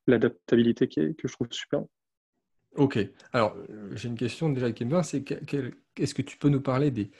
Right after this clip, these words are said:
Speaker 2: des, des prémices de Wine Analyst ? Parce que autant, comme je l'ai dit tout à l'heure, souvent, quand on lance une startup, vraiment sur un format startup, hein, je suis pas en train de
Speaker 1: Ouais.
Speaker 2: parler de lancer un business classique ou business dans le dur ou même business en ligne, c'est vraiment un modèle startup.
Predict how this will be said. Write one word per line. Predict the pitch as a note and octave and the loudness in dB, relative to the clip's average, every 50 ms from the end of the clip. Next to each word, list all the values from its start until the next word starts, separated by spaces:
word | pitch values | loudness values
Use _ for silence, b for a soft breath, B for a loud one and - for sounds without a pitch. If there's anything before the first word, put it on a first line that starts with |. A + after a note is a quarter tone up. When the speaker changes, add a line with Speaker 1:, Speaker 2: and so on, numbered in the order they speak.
| b b b b b b - | b b b b b b -12
Speaker 2:
des, | - D#3 A#2+ A2+ G#2+ | -10 -6 -6 -4 -4
des | G#2+ A2 A2 | -2 -4 -4
prémices | - - - C#3 C3+ C3+ D3 C#3+ B2+ | -4 -2 0 0 2 2 2 2 2
de | B2 A2+ | 0 0
Wine | A2 A#2 A#2+ B2 A#2+ | 0 0 0 0 0
Analyst ? | A#2 A2+ A2+ A2 - | -2 -2 -4 -6 -8
Parce | - A2+ - | -12 -12 -8
que | - B2+ | -8 -4
autant, | - C#3 C3 - C#3+ C#3 | -2 -2 -2 0 0 0
comme | C3 A2+ G#2+ G2+ | 0 -2 -4 -4
je | G#2 | -4
l'ai | A2+ A2+ A2 | -6 -6 -6
dit | A#2 A#2+ A#2 _ | -8 -10 -14 _
tout | - - - | -14 -6 -4
à | B2 | -2
l'heure, | A#2 A#2 A#2 A2 - | 0 0 0 -2 -4
souvent, | - - - B2+ A#2 A2+ B2 B2 B2 B2 A#2+ | -8 -8 -6 -4 -2 0 0 0 0 0 -2
quand | A2+ - G#2+ G#2 | -2 -4 -4 -4
on | G#2 | -4
lance | G#2+ G#2+ G#2+ - - | -4 -4 -6 -8 -8
une | A2+ | -10
startup, | G2+ - - G#2 - - B2 A#2+ A2 - | -10 -8 -8 -8 -8 -6 -6 -6 -6 -6
vraiment | A2 G#2+ A2 A2+ B2 B2 A#2 | -6 -4 -2 -2 0 0 -2
sur | A2+ - - - - - | -4 -6 -10 -14 -12 -12
un | G#2+ | -8
format | - - B2 A#2 A#2 A#2 A2 | -2 0 0 2 2 0 0
startup, | - - G#2 - - G#2 - - | -2 -4 -6 -6 -6 -8 -6 -8
hein, | A2 b b b b b b b b b | -10 b b b b b b b b b
je | - - | -20 -14
suis | - | -6
pas | - G#2+ G#2+ | -6 -4 -4
en | A2 | -4
train | G#2+ - A2 | -6 -6 -2
de | G#2 | -2
Speaker 1:
Ouais. | C3 | 0
Speaker 2:
parler | A2 G2+ G#2 G#2 G#2+ | 0 0 -2 -2 -4
de | G2+ G2+ G#2 | -4 -4 -6
lancer | G2+ G2+ G2+ - - A2 G#2+ G#2+ | -6 -6 -10 -10 -8 -6 -4 -4
un | G#2 F#2+ F#2 A2+ G#2+ - - - - - G#2 G#2 | -4 -6 -8 -10 -12 -12 -12 -12 -12 -10 -10 -8
business | G2+ G2+ G2+ G2+ G2+ G#2 G#2+ - | -8 -8 -8 -6 -6 -6 -8 -8
classique | - A#2 A2 - - A2 A2 A2+ A2+ A2 - | -12 -14 -14 -12 -10 -8 -6 -6 -6 -8 -8
ou | G#2+ G#2 G2+ | -10 -10 -8
business | G#2 G#2 G2+ G#2 G#2 G#2 | -8 -8 -6 -6 -6 -6
dans | G#2 G#2 | -6 -6
le | G2+ G2+ | -6 -6
dur | G2+ G#2+ A2 A2 | -6 -6 -6 -6
ou | G#2 | -6
même | G2+ G#2 G#2 G#2 G#2 G#2 | -6 -6 -6 -6 -6 -6
business | G#2 G#2+ G#2 G#2+ G#2 G#2 - | -6 -6 -6 -6 -8 -6 -6
en | A2+ A2 | -4 -4
ligne, | A#2+ B2+ B2 | -4 -4 -4
c'est | - - G2 F#2+ - | -6 -8 -8 -8 -6
vraiment | G#2+ A2 A#2+ B2+ A#2 A2 | -4 -2 0 0 0 0
un | G#2+ | 0
modèle | G#2+ A2+ B2 B2 B2 A#2 | 0 0 0 0 0 -2
startup. | - - A2+ G#2+ - A2 G#2 | -2 -4 -4 -2 -2 -4 -4